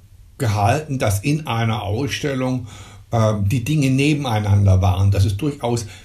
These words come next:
in Installationen Skulpturales gab, äh, äh, etwas f-, technisch-fotografisches, äh, ähm, f-, fix und auch bewegt, also Film, Video.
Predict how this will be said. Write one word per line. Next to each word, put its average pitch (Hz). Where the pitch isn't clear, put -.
in 139
Installationen 131
Skulpturales 104
gab, 143
äh, 110
äh, 101
etwas 107
f-, -
technisch-fotografisches, 123
äh, 110
ähm, 101
f-, -
fix -
und 160
auch 131
bewegt, 139
also 95
Film, 107
Video. 98